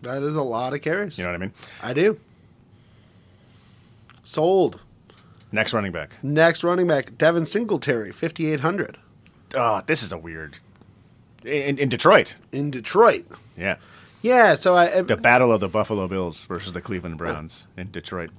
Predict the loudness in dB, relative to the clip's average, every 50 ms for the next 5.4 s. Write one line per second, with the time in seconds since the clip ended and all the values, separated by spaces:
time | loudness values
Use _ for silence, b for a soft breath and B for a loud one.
0 | -2 -2 0 2 4 6 6 6 6 4 2 -4 -6 -2 -2 -2 0 2 4 4
1 | 4 4 2 2 2 4 4 4 4 2 2 2 0 0 0 -2 -2 -4 -4 -2
2 | 0 0 0 0 0 2 2 2 2 2 0 -2 0 0 0 0 0 0 -2 -4
3 | -4 -6 -4 -4 -4 -2 -2 -4 -2 -2 -2 -2 0 0 0 0 0 -4 -6 -4
4 | -4 -2 2 2 4 4 4 2 2 2 2 2 2 2 2 2 2 2 2 2
5 | 2 2 2 2 0 -2 -4